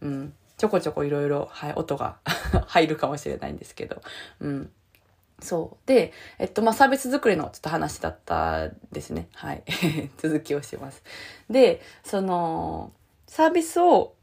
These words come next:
作るときに、あんと、まあ、これめっちゃいいのできたわって思っても、意外と、その、需要がなかったりすることってよくあって、その、あの、まあ、失敗というか、えっと、原因って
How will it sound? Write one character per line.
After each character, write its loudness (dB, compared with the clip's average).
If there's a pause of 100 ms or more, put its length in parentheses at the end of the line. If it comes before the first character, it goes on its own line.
(160)
作 2
る 2
と 2
き -4
に、 2 (280)
あ 0
ん -2
と、 0
ま 6
あ、 -20 (340)
こ 6
れ 6 (140)
め 4
っ 2
ち 0
ゃ 6
い 6
い 6
の 6
で 6
き -10
た 4
わ 10
っ -4
て -4
思 6
っ -2
て -2
も、 4
意 0
外 4
と、 6
そ -2
の、 -4 (400)
需 6
要 10
が 8
な 6
か 4
っ -2
た 2
り -2
す -6
る 0
こ -6
と -6
っ -12
て 0
よ 2
く -2
あ 0
っ -6
て、 2
そ -2
の、 6 (280)
あ 4
の、 0
ま 6
あ、 -16
失 -6
敗 6
と -2
い 2
う 0
か、 0 (260)
え 0
っ -8
と、 -4
原 6
因 4
っ -6
て 2